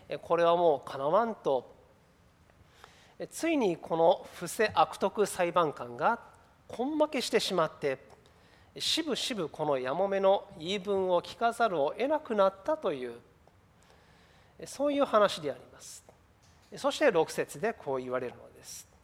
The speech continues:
「それから主は言われた。この不正な裁判官の言い草を聞きなさい。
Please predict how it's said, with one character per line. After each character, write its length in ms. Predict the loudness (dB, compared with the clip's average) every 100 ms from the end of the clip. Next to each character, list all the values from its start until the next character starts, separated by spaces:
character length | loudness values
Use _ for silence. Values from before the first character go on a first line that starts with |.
| _ _ _ _ -20 _ -8
「そ 160 | -2
れ 100 | 4
か 120 | 6
ら 80 | 6
主 180 | 6 4
は 120 | 4
言 100 | 4
わ 100 | 0
れ 80 | -2
た。 160 | -8 -20 -20 _ _ _ _ _ _ -20 -20 _ -20 _ _ _
こ 160 | 2 6
の 120 | 6
不 120 | 4
正 240 | 4 8
な 80 | 8
裁 240 | 6 4 6
判 160 | 4
官 220 | 4 0
の 80 | 0
言 120 | -4
い 80 | -6
草 260 | -6 2 2
を 100 | 2
聞 140 | -2
き 60 | -4
な 100 | 0
さ 180 | 0
い。 60 | -2